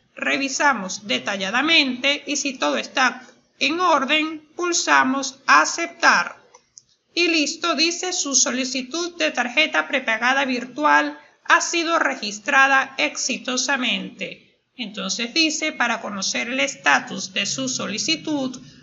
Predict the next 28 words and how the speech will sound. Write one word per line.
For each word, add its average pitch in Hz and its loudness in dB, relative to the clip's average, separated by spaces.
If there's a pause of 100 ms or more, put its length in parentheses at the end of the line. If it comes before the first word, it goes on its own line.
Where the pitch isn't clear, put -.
(160)
puedes 330 2
consultarlo 294 0
a 339 2
través 285 0
de 294 0
la 226 -2
pestaña 262 -2 (140)
de 226 -2
solicitudes". 262 -4 (300)
Le 254 -2
damos 247 0
clic 294 -2
en 214 -10
aceptar 240 0 (460)
y 311 0
aquí 320 0
en 240 -4
la 208 0
pestaña 208 -4
de 240 -2
solicitudes 262 -4 (120)
dice, 311 -2
"Tarjeta 262 0
prepagada 254 0
desde 233 -4
cuenta 233 -4
verde 214 -4
virtual, 269 0